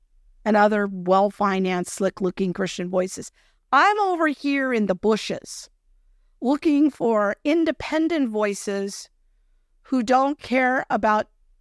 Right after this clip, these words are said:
being liked by the culture, but instead are willing to die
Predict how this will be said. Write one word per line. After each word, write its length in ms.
being 200
liked 640
by 140
the 80
culture, 640
but 100
instead 400
are 120
willing 460
to 120
die 520